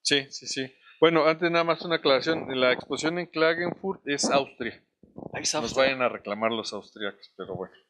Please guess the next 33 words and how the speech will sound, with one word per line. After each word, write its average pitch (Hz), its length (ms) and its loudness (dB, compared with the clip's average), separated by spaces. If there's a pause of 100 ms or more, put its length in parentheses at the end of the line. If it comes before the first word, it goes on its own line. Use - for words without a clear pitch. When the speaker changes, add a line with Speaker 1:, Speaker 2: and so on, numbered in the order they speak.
Speaker 1:
Dentro 208 380 2
de, 151 200 4
de 147 200 0
todo 202 280 2
este - 180 -2
proceso 175 840 2
que, 113 360 0
que 120 260 -4
ya 135 540 2
has 120 120 -4
mencionado, 143 720 2 (280)
eh, 127 460 2
ahora 151 400 8
vamos 160 360 4
a 151 40 -8
inaugurar 131 480 2
una 147 140 -6
exposición 131 720 -4
en 123 140 -2
el 104 120 -2
Museo 107 360 0
de 131 80 8
Arte - 180 -2
Popular, 135 460 -2
Speaker 2:
Ujú. 120 100 -8
Speaker 1:
precisamente 123 920 -2
en 104 120 -8
la 98 160 2
sala 117 440 4
de 98 300 2
pieza 113 400 0
del 147 140 4
mes, 151 500 -2